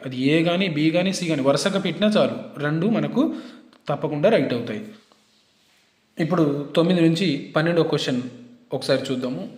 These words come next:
ఇంతకుముందు మనం చెప్పుకున్నటువంటి పేరాగ్రాఫ్తో పోల్చుకుంటే దానికంటే ఈజీగా మార్కులు పొందడానికి ఇక్కడ అవకాశం ఉంటుంది ఇంకా మనకు. So మీకు, ఆ,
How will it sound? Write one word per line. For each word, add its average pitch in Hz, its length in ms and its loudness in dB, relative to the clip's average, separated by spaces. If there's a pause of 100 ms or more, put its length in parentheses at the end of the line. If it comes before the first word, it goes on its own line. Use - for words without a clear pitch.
(760)
ఇంతకుముందు 208 500 4
మనం 175 200 2
చెప్పుకున్నటువంటి 151 960 -2 (360)
పేరాగ్రాఫ్తో 185 800 4
పోల్చుకుంటే 160 960 -2
దానికంటే 180 880 -2 (100)
ఈజీగా 202 540 4
మార్కులు 160 600 0 (440)
పొందడానికి 147 460 2
ఇక్కడ 135 160 -2
అవకాశం 131 400 0
ఉంటుంది 127 300 -2
ఇంకా 123 160 -4
మనకు. 120 460 -4 (520)
So 160 260 4 (380)
మీకు, 160 480 0 (260)
ఆ, 147 400 2